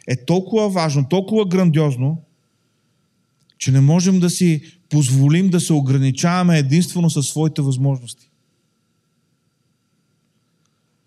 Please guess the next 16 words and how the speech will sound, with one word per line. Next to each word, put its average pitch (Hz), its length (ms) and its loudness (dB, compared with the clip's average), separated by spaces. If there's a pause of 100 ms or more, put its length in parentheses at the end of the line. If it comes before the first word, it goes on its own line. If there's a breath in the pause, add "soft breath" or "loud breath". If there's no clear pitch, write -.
(120)
Защото 165 300 0
заедно, 156 720 -2 (440)
когато 165 320 -2
вървим 156 280 4
в - 80 -4
една 160 280 -2
посока, 156 400 -4
можем 151 320 2
да 135 120 -2
постигнем 147 400 -2
много 135 280 0
повече. 127 420 -8 (2500)
Аз 165 180 0
вярвам, 190 240 0
че, 170 420 -2 (800 soft breath)
а, 127 220 -2